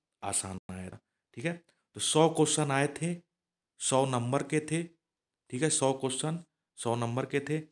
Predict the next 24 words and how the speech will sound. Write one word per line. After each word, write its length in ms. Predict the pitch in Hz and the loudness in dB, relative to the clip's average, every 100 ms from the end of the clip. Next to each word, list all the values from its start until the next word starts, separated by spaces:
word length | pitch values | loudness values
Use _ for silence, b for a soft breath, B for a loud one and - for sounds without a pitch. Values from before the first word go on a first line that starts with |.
| _ | _
और 100 | - - | -16 -8
पेपर 280 | 117 147 - | -6 -4 -2
आसान 400 | 107 107 117 120 | -2 -2 -4 -2
आया 120 | 120 | -4
था, 120 | 143 | -4
जो 140 | 113 | -4
कि 140 | 104 110 | -4 -4
आपने 280 | 104 123 113 | -6 -6 -8
रिव्यू 360 | 107 113 151 151 _ - | -6 -4 -4 -6 _ -10
already 360 | 104 104 107 160 156 _ _ | -6 -4 -4 -6 -8 _ _
देख 240 | 98 92 90 | -4 -4 -6
लिया 200 | 95 92 | -10 -10
होगा। 280 | 101 101 101 _ _ _ | -12 -14 -16 _ _ _
अब 140 | 120 156 | -8 -4
हम 140 | 147 | -2
बात 280 | 123 127 - | -2 -2 -4
करते 300 | 139 - 147 | -10 -6 -4
हैं 200 | 139 151 | -4 -8
कि 420 | _ _ _ - | _ _ _ -10
इसका 300 | 127 120 151 | -6 -4 -6
कट 240 | 143 135 | -6 -4
ऑफ 160 | 139 139 | -4 -4
कितना 400 | 135 - 131 156 | -8 -10 -10 -6
जाएगा, 380 | 135 131 135 | -2 -2 -4